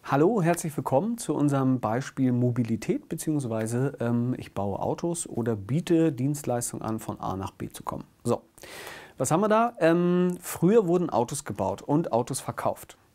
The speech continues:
Also, ähm, es gab verschiedene Hersteller, die hatten verschiedene, äh, Produkte, haben sich verschieden positioniert. Es ging aber immer darum, Autos zu verkaufen an Zielgruppen, an Familien, an wohlhabende Menschen, an Businesskunden, wie auch immer.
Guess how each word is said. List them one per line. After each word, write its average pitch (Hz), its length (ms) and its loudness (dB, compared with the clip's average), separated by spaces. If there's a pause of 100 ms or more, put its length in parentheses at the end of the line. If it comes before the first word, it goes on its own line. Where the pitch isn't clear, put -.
(120)
Also, 117 520 0
ähm, 113 440 0 (880)
es - 100 -8
gab 117 180 0
verschiedene 101 280 -4
Hersteller, 165 640 2 (240)
die 110 60 -2
hatten 101 140 -4
verschiedene, 117 560 0
äh, 101 340 -2
Produkte, 160 520 0
haben 131 120 0
sich 117 120 -6
verschieden 123 360 -4
positioniert. 135 600 0
Es - 120 -6
ging 160 160 4
aber 139 180 2
immer 214 300 2
darum, 160 400 2 (140)
Autos 123 440 0
zu 123 360 -4
verkaufen 107 1120 -6 (200)
an 113 180 -2
Zielgruppen, 131 560 -2 (720)
an 87 300 -6
Familien, 160 720 2
an 95 320 -8
wohlhabende 135 480 2
Menschen, 120 540 -2
an 95 180 -8
Businesskunden, 117 1000 -4
wie 147 100 4
auch 147 140 -6
immer. 101 240 -8